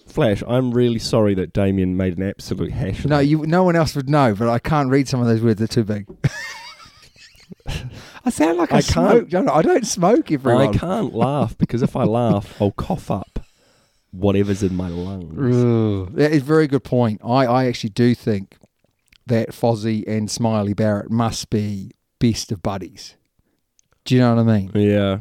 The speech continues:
Speaker 2: Must be.
Speaker 1: I don't know. Uh, either way, they're gonna like the Barretts, aren't they?
Speaker 2: The boy, he obviously loves the Barretts.
Speaker 1: What? His sons? <laughs>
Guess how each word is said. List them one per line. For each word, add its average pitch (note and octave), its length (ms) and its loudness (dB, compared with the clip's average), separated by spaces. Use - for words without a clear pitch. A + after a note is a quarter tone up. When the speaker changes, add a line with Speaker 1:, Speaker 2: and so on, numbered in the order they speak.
Speaker 2:
Must A#2+ 520 -2
be. - 240 -18
Speaker 1:
I G2+ 60 0
don't F#2 180 -2
know. F2+ 240 -4
Uh, A2 80 -6
either G2 260 4
way, F#2+ 400 0
they're A2 140 -2
gonna G2 160 0
like F#2 180 -2
the - 60 -16
Barretts, F2 340 -4
aren't D#2 180 -6
they? D2 120 -10
Speaker 2:
The G#2 200 -8
boy, G2+ 280 -4
he G2 80 -6
obviously F#2 400 -10
loves - 200 -20
the - 80 -20
Barretts. - 480 -20
Speaker 1:
What? - 220 -8
His - 100 -14
sons? - 640 -12
<laughs> - 60 -20